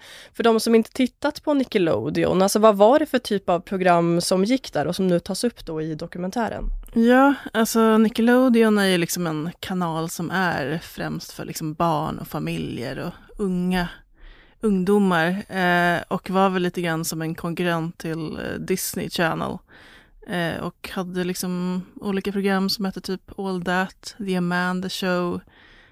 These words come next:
Speaker 2: eh, Zoe one oh one, eh, som kanske väcker en del minnen hos folk. Och, eh, gav ju också upphov till en ganska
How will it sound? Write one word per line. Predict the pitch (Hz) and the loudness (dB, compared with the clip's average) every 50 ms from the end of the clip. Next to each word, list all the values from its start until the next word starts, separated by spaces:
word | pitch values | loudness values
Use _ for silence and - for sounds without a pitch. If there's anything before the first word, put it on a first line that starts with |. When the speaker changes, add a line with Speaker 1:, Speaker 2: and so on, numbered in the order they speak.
| _ _ _ | _ _ _
Speaker 2:
eh, | 190 170 160 165 165 170 | -8 -8 -6 -6 -6 -4
Zoe | - - - 190 185 185 180 180 180 180 180 | -4 0 0 2 2 2 0 0 0 0 0
one | 175 180 170 170 170 175 175 | 0 0 -2 0 -2 0 -2
oh | 175 175 170 180 | -2 -2 -2 0
one, | 180 175 175 175 175 175 180 180 185 185 - - 302 254 | 0 0 0 0 0 -2 -4 -4 -6 -6 -10 -14 -10 -8
eh, | 175 170 170 165 175 175 175 175 | -6 -6 -4 -4 -6 -6 -8 -8
som | 180 - - 175 170 165 | -8 -8 -8 -8 -8 -10
kanske | - 180 175 170 - - - 170 - - _ _ - - - - - _ _ _ | -10 -12 -12 -10 -10 -10 -10 -12 -14 -16 _ _ -20 -20 -20 -20 -20 _ _ _
väcker | _ 240 190 - - 196 | _ -8 -8 -6 -4 -4
en | 180 170 | -2 -2
del | 170 170 165 170 | -2 -2 -4 -2
minnen | 175 180 175 170 165 165 160 160 | -4 -4 -4 -4 -4 -6 -6 -6
hos | 175 180 175 175 - - - - - _ _ _ | -6 -8 -10 -10 -12 -12 -12 -14 -18 _ _ _
folk. | - - 175 165 - - 196 - _ - - - - - _ _ | -12 -10 -8 -8 -8 -10 -12 -16 _ -20 -20 -20 -20 -20 _ _
Och, | 180 185 - - _ _ _ _ - - | -8 -8 -8 -10 _ _ _ _ -8 -4
eh, | 180 170 170 - - - 208 - _ - - - _ _ _ | -4 -2 -4 -4 -6 -10 -12 -16 _ -20 -20 -20 _ _ _
gav | - 202 175 214 208 196 202 | -6 0 4 4 6 6 4
ju | 196 | 4
också | 185 - - - | 2 0 -4 -6
upphov | - - - - - 220 202 185 | -6 -6 -8 -4 -2 -2 -2 -2
till | - - 190 180 170 170 165 160 | -2 -2 -2 -2 -2 -2 -4 -4
en | 165 175 185 | -4 -2 -2
ganska | 190 190 - - 196 | -2 -2 -2 -2 -2